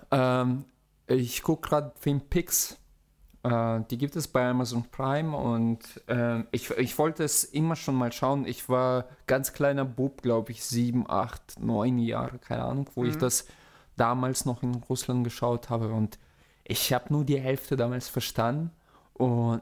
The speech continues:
Speaker 1: aber ich fand's total scary und total Mystery und so weiter.
Speaker 2: Und wie hieß es nochmal?
Speaker 1: Twin Peaks.
Speaker 2: Ach, Twin Peaks, okay, ja, ja,
Speaker 1: Äh,
Speaker 2: von,
Speaker 1: äh, sch-,
Speaker 2: ähm,
Speaker 1: äh, Lynch. David
Speaker 2: Lynch,
Speaker 1: Lynch,
Speaker 2: ja, ja.
Speaker 1: ja.
Speaker 2: Mhm.
Speaker 1: Und Frost,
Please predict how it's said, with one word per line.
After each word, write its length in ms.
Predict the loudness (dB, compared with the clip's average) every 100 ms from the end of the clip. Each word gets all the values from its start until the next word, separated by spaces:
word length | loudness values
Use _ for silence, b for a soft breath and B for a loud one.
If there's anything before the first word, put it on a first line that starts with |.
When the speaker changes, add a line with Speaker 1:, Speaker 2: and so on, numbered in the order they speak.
| -4
Speaker 1:
aber 200 | -4 -4
ich 120 | -4
fand's 360 | -2 2 2 0
total 560 | -6 -2 0 0 0
scary 840 | 0 -2 -2 -4 -2 -2 -2 0
und 340 | 0 0 0 -2
total 680 | -8 -8 -4 -2 0 0 0
Mystery 840 | 2 2 2 0 -2 -4 -4 -2
und 180 | -2 -2
so 180 | -2 -4
weiter. 440 | -2 -4 -6 -8 -10 B B
Speaker 2:
Und 120 | -8
wie 60 | -6
hieß 140 | -4 -6
es 120 | -4
nochmal? 280 | -2 -2 -6 _ _ _ -14
Speaker 1:
Twin 280 | -2 0 0
Peaks. 580 | -2 -6 -2 0 0 -4 _ _ b b
Speaker 2:
Ach, 100 | -18
Twin 260 | -6 -2 -2
Peaks, 360 | -4 -10 -10 -12
okay, 260 | -6 -4
ja, 100 | -2
ja, 120 | 0
Speaker 1:
Äh, 140 | 2 2
Speaker 2:
von, 120 | 2
Speaker 1:
äh, 120 | 0
sch-, 160 | -2 -4
Speaker 2:
ähm, 420 | -2 -2 -4 -6 -6
Speaker 1:
äh, 260 | -6 -4 0
Lynch. 500 | 2 2 -2 -8 -20 _ -8
David 300 | -2 -2 0
Speaker 2:
Lynch, 0 |
Speaker 1:
Lynch, 220 | -2 0 -2
Speaker 2:
ja, 80 |
ja. 60 | -4
Speaker 1:
ja. 80 | -8 -12 B B B -14
Speaker 2:
Mhm. 240 | -12 -8
Speaker 1:
Und 720 | -2 -2 0 -2 -4 -4 -6 -8 -14 -16 -16 -16 -16 -16 -18 -14
Frost, 1040 | -4 0 2 0 -4 -6 -10 -18 -18 -16